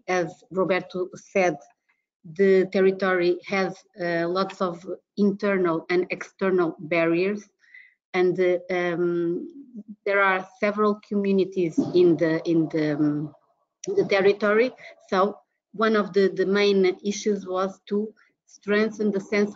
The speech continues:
of identity with the territory, to bring people closer to local history and local cultural heritage,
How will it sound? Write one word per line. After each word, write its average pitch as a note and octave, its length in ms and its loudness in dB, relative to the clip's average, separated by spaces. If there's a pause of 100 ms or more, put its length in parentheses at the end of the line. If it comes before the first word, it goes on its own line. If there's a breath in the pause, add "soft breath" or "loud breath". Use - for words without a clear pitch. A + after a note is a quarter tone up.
of F#3+ 140 -2
identity G3+ 800 0
with G3+ 300 0
the F#3+ 60 -2
territory, D3+ 720 -4 (720 soft breath)
to G#3+ 80 -4
bring A#3 300 2
people A3 320 2
closer F3+ 600 0
to F3 220 -8
local G3 380 0
history E3+ 640 0
and F3+ 120 4
local F#3+ 400 0
cultural F3 540 -4
heritage, F3+ 560 -2